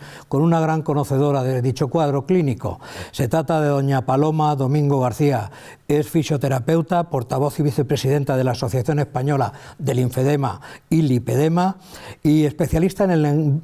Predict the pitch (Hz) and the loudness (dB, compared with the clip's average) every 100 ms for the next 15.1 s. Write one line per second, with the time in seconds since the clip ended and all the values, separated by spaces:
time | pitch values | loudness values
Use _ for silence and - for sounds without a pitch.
0 | - 127 131 143 190 - 147 139 117 170 | -2 0 2 2 0 0 0 0 0 -2
1 | 170 185 - 202 202 - - 131 127 139 | -2 -4 0 0 0 -6 -2 0 0 -2
2 | - 131 143 - - - - 143 160 - | -2 0 -2 -6 -18 -6 -2 0 -2 -2
3 | - 139 151 165 151 139 135 143 143 117 | -2 0 0 0 0 0 0 0 -2 -6
4 | - - - - - 170 - 170 165 170 | -10 -12 -16 -14 -4 -2 0 2 2 2
5 | 165 156 143 135 120 139 123 160 165 160 | 2 2 2 0 0 0 0 2 2 0
6 | 160 - - 120 123 120 131 147 156 143 | -2 -8 -6 -2 0 0 0 0 0 0
7 | 156 147 139 143 135 131 143 139 131 123 | 0 -2 -2 0 0 2 0 0 -2 -2
8 | 123 120 131 143 139 120 147 135 120 113 | -4 -2 0 2 0 0 0 2 0 0
9 | 123 160 160 - - 117 - 151 170 - | 2 2 0 -8 -14 -10 0 2 2 -2
10 | - 175 160 156 143 139 160 170 147 139 | -6 -2 0 0 0 2 2 2 2 0
11 | 143 131 135 113 113 127 - - - - | 0 0 -2 -2 -2 -2 -6 -14 -20 -8
12 | - 170 165 165 160 139 147 160 165 156 | -2 0 2 0 -2 -2 -2 2 2 0
13 | 139 131 123 120 151 127 - 165 156 156 | -2 -2 0 0 0 -2 0 0 0 0
14 | 123 143 - 139 135 123 131 151 151 151 | 0 -2 -2 -4 -2 -2 0 0 0 0